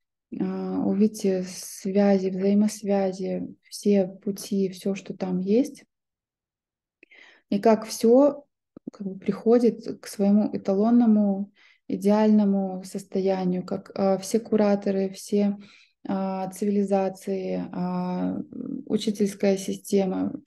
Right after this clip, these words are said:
все, кто имеет вообще возможность, м, поучаствовать в этом исцелении и сделать его еще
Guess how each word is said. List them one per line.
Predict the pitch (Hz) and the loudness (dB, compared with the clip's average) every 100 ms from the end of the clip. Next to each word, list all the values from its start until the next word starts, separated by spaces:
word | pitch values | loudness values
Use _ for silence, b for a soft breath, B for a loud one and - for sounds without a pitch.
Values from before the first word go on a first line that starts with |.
| _ | _
все, | - - 214 | -16 -4 -2
кто | 202 - 208 180 - | -2 2 2 2 2
имеет | 202 202 196 185 | 6 8 6 2
вообще | - 185 - 196 | -4 -6 -4 0
возможность, | 196 214 208 196 180 175 - _ - | 4 6 6 4 0 -6 -10 _ -6
м, | 202 190 190 190 190 | -4 -4 -6 -10 -2
поучаствовать | 202 202 196 202 202 - 180 180 | 0 2 4 4 2 -4 -8 -2
в | |
этом | 196 196 196 | 0 0 -2
исцелении | 190 - 196 202 196 190 | -2 -4 0 0 0 -4
и | 185 | -4
сделать | 180 190 185 185 | -4 -4 -6 -10
его | 190 190 | -8 -8
еще | 185 - 202 190 | -8 -4 -2 -2